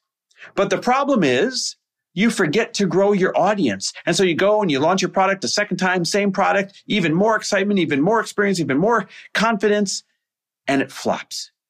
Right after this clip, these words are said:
It likely goes backwards, maybe at best stays the same.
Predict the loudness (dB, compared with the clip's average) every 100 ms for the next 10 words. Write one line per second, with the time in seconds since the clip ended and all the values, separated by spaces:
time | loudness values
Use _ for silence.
0 | _ _ _ -2 0 2 2 2 0 0
1 | 0 0 -2 -2 -2 -2 -4 -6 -2 0
2 | 2 0 -2 0 0 0 -4 -8 -8 -2
3 | 0 0 -2 -4 -4 -4 -4 -6